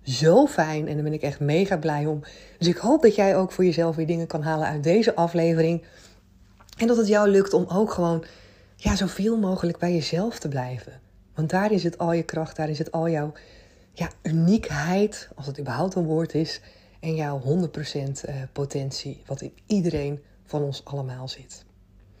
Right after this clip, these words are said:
Ben je benieuwd naar die weerbaarheidstraining, bijvoorbeeld voor in jouw team?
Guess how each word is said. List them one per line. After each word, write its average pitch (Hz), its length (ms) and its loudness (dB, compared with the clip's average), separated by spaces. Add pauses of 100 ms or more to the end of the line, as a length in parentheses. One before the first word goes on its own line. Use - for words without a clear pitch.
(280)
Ben 233 120 10
je 269 80 6
benieuwd 240 180 4
naar 220 100 4
die 214 120 4
weerbaarheidstraining, 208 840 2
bijvoorbeeld 175 320 -2
voor 160 140 -4
in 156 120 -4
jouw 196 240 2
team? 214 320 -2